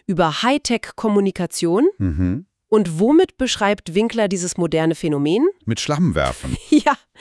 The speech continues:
Speaker 1: wie kleine Kinder, die sich hinter einem Busch verstecken, heimlich Schneebälle oder eben Schlamm auf Passanten werfen und sich dann kichernd wegducken.
Speaker 2: Das ist ein extrem archaisches, schmutziges Bild für einen eigentlich hochgradig digitalisierten Vorgang.
Speaker 1: Ein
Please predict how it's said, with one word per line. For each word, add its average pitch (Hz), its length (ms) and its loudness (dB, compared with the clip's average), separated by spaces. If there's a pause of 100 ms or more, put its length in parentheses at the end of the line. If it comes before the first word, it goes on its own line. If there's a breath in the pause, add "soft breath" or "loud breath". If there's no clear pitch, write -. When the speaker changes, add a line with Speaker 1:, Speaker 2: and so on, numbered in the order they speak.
(320 loud breath)
Speaker 1:
wie 277 200 6
kleine 240 380 0
Kinder, 254 400 2
die 208 80 0
sich 190 160 -6
hinter 233 240 2
einem 180 180 2
Busch 220 220 0
verstecken, 214 540 2 (360 loud breath)
heimlich 214 420 2
Schneebälle 208 800 2
oder 185 260 2
eben 208 220 0
Schlamm 165 420 0
auf - 220 -4
Passanten 151 500 -4
werfen 139 380 -4
und 135 120 -4
sich 156 140 -8
dann 156 200 -2 (100)
kichernd 180 500 -2
wegducken. 131 560 -8 (100)
Speaker 2:
Das 110 160 -6
ist 123 200 -8
ein 120 280 -8
extrem 131 560 -4
archaisches, 143 1040 -8
schmutziges 143 720 -4
Bild 104 340 -2
für - 320 -4
einen 90 420 -2
eigentlich 92 500 -8
hochgradig 95 640 -4
digitalisierten 82 800 -6
Vorgang. 64 440 -10
Speaker 1:
Ein 202 360 4